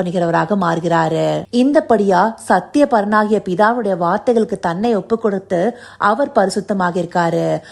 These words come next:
அதே போல தன்னுடைய சீஷர்களுக்கும் பிதாவுடைய சத்திய வார்த்தைகளை வெளிப்படுத்தி அவர்களையும் பரிசுத்தப்படுத்தியிருக்கிறாரு. அதற்கு அடுத்தபடியா அவருடைய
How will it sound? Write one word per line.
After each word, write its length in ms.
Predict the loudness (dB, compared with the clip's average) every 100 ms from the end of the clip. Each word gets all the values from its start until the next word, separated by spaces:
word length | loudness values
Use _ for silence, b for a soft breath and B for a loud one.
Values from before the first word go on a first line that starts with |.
| B
அதே 320 | -2 0 0
போல 500 | 2 2 4 2 0 B B
தன்னுடைய 440 | -2 0 0 0 0 0
சீஷர்களுக்கும் 800 | 0 0 0 -2 -2 -4 -4 -4 B -6 -2
பிதாவுடைய 440 | 2 2 2 -2
சத்திய 460 | -2 -4 -2 0 2
வார்த்தைகளை 520 | 2 0 0 0 0
வெளிப்படுத்தி 800 | 0 0 0 -2 0 0 -2 B B
அவர்களையும் 640 | 0 2 2 2 2 0 2
பரிசுத்தப்படுத்தியிருக்கிறாரு. 1300 | 0 0 -2 0 0 0 -2 0 0 2 0 -2 -4 B B
அதற்கு 440 | -2 0 0 2 0
அடுத்தபடியா 640 | 0 0 0 2 2 0 -2 B
அவருடைய 360 | 0 0 0